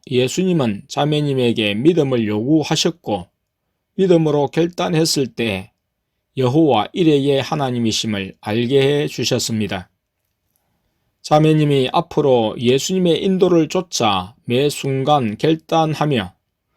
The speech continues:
초원교회에 붙어 있으면 예수님의 인도에 따라 첫째와 결혼으로 가게 될 것입니다. 예수님이 첫째와 배필로 짝지어 주실 것임을 미리 알게 하셨어도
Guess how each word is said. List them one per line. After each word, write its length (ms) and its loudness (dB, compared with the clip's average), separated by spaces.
초원교회에 1080 2
붙어 340 -4
있으면 520 -2
예수님의 680 2
인도에 480 4
따라 600 -6
첫째와 840 -2
결혼으로 720 2
가게 340 -2
될 200 -4
것입니다. 640 -6
예수님이 720 2
첫째와 880 0
배필로 600 2
짝지어 500 -2
주실 360 -6
것임을 680 -4
미리 280 2
알게 320 2
하셨어도 800 -2